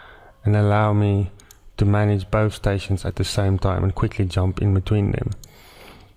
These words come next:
So this gr-, makes managing s-, multiple stations quite easy. It's maybe worth noting that if you don't see the select station screen, that is because you only have a single station.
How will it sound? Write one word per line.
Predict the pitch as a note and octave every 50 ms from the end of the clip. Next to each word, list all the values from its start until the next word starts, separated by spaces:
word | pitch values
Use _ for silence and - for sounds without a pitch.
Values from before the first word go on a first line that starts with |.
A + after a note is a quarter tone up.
| - - - - -
So | - - G#2+ G2 F#2+
this | F#2 G#2 G2+ F#2+
gr-, | - - A2+ G#2+
makes | G2+ G2+ G2+ G2+ F#2+ - - -
managing | G#2 G#2 G#2 G#2 F#2+ F#2 G2 G2
s-, | F#2 - -
multiple | G#2+ G2+ G#2+ A2 G#2+ - F#2+ - G#2
stations | F2+ - - G2 F#2+ - - - G2 F#2+ -
quite | - - - - A2 G2+ G2 -
easy. | - F#2 G2+ G2 F2 F#2+ - G#2+ - - - - - - - - - - - - - - - - - - - - - - - - - - - - - - - - - - - - - - - - - - - - - - - - - - - - - - - - - - -
It's | C#3+ C3+ A#3+ -
maybe | B2 B2+ C3+ C#3+ C#3+
worth | B2+ B2 B2+ B2 A#2 -
noting | A2 G#2+ A2 A#2 B2 B2 - C#3 C3 C3 B2
that | A2+ A2 A2 G#2+ -
if | G#2+ - -
you | A2+ G#2+
don't | G2 - A2+ A#2 A#2+ A2+ -
see | - - - B2+ B2+ A#2+
the | A#2+ A2+
select | - - A2+ G#2 G2+ G2+ G#2 G#2+ -
station | - - - A2 A2 G#2+ - - A2 G#2+
screen, | - - - - A#2 B2 B2+ C#3 D3 C#3 - - - - - - - - - - - - - -
that | - A2 A2+ A2+ -
is | G#2 A2+ A2+ A2 G#2 G#2 - -
because | - - A2+ - - B2 A#2 G2+
you | - G#2
only | A#2 A#2 A2+
have | A2 G2+ -
a | G#2+
single | F#2+ - - C3 B2+ A#2 A2 G#2+
station. | F#2+ - - - A2+ A2 A2 - - G#2 F#2+ F2 G2+ G#2